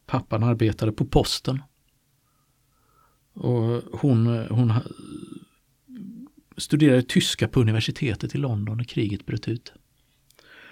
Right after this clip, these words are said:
Och, eh, vid krigsutbrottet då så avbröt hon studierna och tänkte: "Jag får väl göra min plikt mot, eh, landet", och hon anmälde sig som sjuksköterska, men rätt snabbt så kom man underfund med att, ja, men hon pratar ju tyska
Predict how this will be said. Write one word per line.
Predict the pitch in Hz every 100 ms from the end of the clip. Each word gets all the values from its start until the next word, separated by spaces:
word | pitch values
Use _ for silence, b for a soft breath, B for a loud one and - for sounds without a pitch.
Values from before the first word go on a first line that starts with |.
| B B B B _ _
Och, | 117 117 110
eh, | 107 104 101 101 98 98 98
vid | - 110
krigsutbrottet | - 147 - 139 - - - 127
då | 135
så | 120
avbröt | 120 95 95
hon | 107
studierna | - 127 101 95 98 95 101 107
och | 117 _
tänkte: | - 113 -
"Jag | 107
får | -
väl | 123
göra | 127 117
min | 123
plikt | 120 127 127 -
mot, | 139 131 -
eh, | 127 135 135 131 127
landet", | 127 127 123 98 101 120 127
och | 117
hon | 123
anmälde | 120 98 98
sig | -
som | 117
sjuksköterska, | - 123 - - 101 117 - 127
men | 123 120 B B B
rätt | - 127 -
snabbt | - 127 -
så | -
kom | 117 123
man | 110
underfund | 107 107 123 98
med | 98
att, |
ja, | 98
men | 98
hon | 92
pratar | 85 135 190
ju |
tyska | - 170 - -